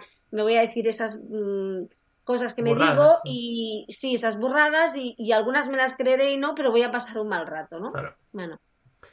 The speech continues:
Speaker 1: llega un momento que de pasar mucho mal rato, al final dices, "Cierro la tapa y"
Speaker 2: Hasta aquí,
Speaker 1: y
Speaker 2: ¿no? Ese nivel de
Speaker 1: hasta aquí.
Speaker 2: hartazgo en el cual digo, "Mira,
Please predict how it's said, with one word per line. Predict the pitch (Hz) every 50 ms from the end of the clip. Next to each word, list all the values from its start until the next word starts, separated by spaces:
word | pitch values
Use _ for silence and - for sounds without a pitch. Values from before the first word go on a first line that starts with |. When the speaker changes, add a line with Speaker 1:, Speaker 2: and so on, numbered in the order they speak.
| _ _ _
Speaker 1:
llega | - 202 285 311 381
un | 370
momento | 349 320 330 320 381 381
que | 339 277
de | 254
pasar | 247 233 226 269 262 262
mucho | 277 302 - - 277
mal | 254 240 240 220
rato, | 226 247 247 247 277
al | 247 -
final | - 208 214 214 202
dices, | 208 202 185 180 175 196 - _ _ _ _ _ _ _ _ _ _ _ _ _ _ _ _ _ _ _ _ _ _ _ _ _ _ _ _ -
"Cierro | - 233 214 214 208 220
la | 214 208 196
tapa | - 185 190 196 190 254 262 277 269 254
y" | 208 185 175
Speaker 2:
Hasta | 156 147 - - 147
aquí, | 139 139 190 180 151 127 110
Speaker 1:
y |
Speaker 2:
¿no? | - 165 202 - -
Ese | - - 180 170
nivel | 165 160 156 165 165 165
de | 160
Speaker 1:
hasta | 147 147 143 151 160
aquí. | 165 175 175 175 170
Speaker 2:
hartazgo | 185 214 269 339 - -
en | 156
el | 143 143 139
cual | 139 165 170 170 160
digo, | 156 139 139
"Mira, | 139 151 143 135 131 - -